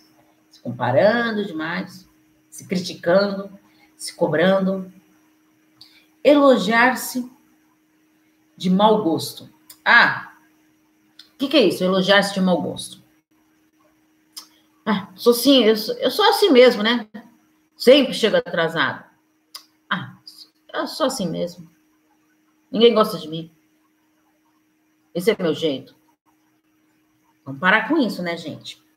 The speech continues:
Tem como a gente mudar. "Então, bom, Paulo, então como que eu posso melhorar esse meu auto-reforço aí?"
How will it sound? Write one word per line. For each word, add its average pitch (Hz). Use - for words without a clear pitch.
Tem 165
como 185
a 190
gente 190
mudar. 175
"Então, 311
bom, 285
Paulo, 220
então 311
como 480
que 508
eu 494
posso 453
melhorar 392
esse 311
meu 269
auto-reforço 247
aí?" 143